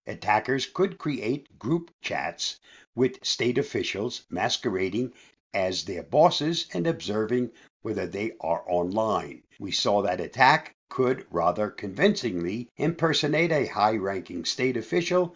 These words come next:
and possibly strike up a conversation, fooling victims into believing they're discussing sensitive topics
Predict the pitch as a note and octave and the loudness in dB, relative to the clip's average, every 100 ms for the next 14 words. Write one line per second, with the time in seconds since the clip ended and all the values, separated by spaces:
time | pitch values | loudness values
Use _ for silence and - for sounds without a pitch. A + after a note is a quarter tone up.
0 | - - C#3 - A#2+ D3 A#2+ F2 F#2 F#2 | -8 0 0 2 2 4 2 0 -2 -2
1 | - G#2+ A#2 - F#2 - - A#2+ G#2+ A2+ | 0 2 0 2 -2 -2 -2 2 2 2
2 | - D3+ E3 - - - - - _ - | 0 2 0 -2 -8 -16 -20 -20 _ 0
3 | C3+ G#2+ E2+ F2 D#3 - F2+ F2 - - | 2 2 0 -2 -4 -2 -2 -2 -4 -6
4 | G2 F#2+ G2+ F#2 C3+ G2 F2+ G#2+ - - | -6 -6 -6 -2 -2 -2 -4 -6 -12 -16
5 | - B2 D3+ - A2 - - F#2 - G2+ | 0 2 2 2 0 0 -2 -6 -4 -6
6 | F#2+ - D3 E3 C#3+ C#3+ - F2 - G2 | -4 -2 0 -2 -4 -6 -4 -4 -4 -8
7 | F2+ - | -6 -6